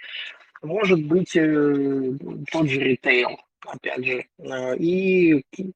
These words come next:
м, как, как уже, собственно, говорили, ай ти, потому что,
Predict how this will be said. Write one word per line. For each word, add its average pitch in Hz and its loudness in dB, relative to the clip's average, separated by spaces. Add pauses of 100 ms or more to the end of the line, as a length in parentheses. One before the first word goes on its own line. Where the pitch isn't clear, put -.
м, 151 -10
как, - -8 (320)
как 302 -2
уже, 170 2
собственно, 156 -4
говорили, 160 2
ай 151 2
ти, 285 0
потому 165 -6
что, - -4